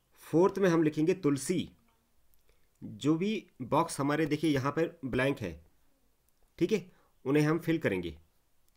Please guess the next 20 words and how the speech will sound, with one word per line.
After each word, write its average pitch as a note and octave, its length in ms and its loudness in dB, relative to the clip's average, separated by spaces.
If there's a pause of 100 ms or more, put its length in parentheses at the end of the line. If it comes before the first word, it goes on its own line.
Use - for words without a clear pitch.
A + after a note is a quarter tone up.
ये - 80 -4
देखिए, G3 300 -8 (1500)
यहाँ G#2 160 -4
पर F2 140 -12 (1040)
पहले B2+ 220 0
पे C#3+ 100 -2
हमने C3+ 200 0
ग्रीन C#3+ 260 2
हाउस C#3 220 -2
लिखा, F3 400 -6 (680)
फोर्थ E3+ 380 0
पे D#3+ 100 -4
हमने B2+ 180 -2
तुलसी B2+ 380 -2
लिखा, E3+ 440 -4 (840)
फिफ्थ E3 300 -2
पे E3+ 120 -2
हमने B2+ 240 0
बनाना A#2 360 2
लिखा, F3 440 -4